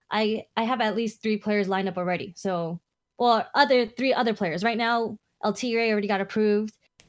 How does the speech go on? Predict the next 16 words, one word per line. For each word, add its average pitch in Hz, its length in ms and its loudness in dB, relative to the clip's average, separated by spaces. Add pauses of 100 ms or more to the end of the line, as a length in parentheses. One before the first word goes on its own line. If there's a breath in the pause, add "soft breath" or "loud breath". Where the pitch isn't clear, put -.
(140)
and 190 400 -2
Crossover's 208 520 0
in 202 80 -2
the 185 80 -2
process 196 400 -4
right 190 120 -2
now. 196 200 0
His 202 160 2
interview 202 320 0
is 185 80 -2
actually 190 300 -4
at 175 80 -6
the - 100 -6
end 196 100 -2
of 180 80 -2
March. 175 480 -4